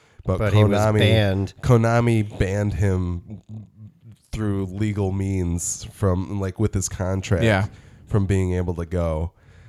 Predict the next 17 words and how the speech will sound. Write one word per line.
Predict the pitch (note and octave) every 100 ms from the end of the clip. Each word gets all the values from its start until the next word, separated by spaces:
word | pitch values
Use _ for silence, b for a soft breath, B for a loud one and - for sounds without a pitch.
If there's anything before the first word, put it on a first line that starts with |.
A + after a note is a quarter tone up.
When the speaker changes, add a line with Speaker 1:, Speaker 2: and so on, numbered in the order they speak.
| B
Speaker 1:
So, | - - G2 G2
like, | F#2 G#2 G2+
Jeff | B2+ A2+
Keighley | - C3+
came | A#2 A#2+ A#2
out | A#2
and | F#2
said | - - A2+ G#2
that, | F#2+ E2 E2
and | G2+ G2
then | G2 F#2
Kiefer | - A#2+ A2+ G#2+
Sutherland | - G#2+ G#2 G2+ G2 F2+
accepted | F2 - G2+ G#2 B2+
the | A2+ B2+
award. | B2+ C3 C#3 D#3
Speaker 3:
Right. | - G#2+ G#2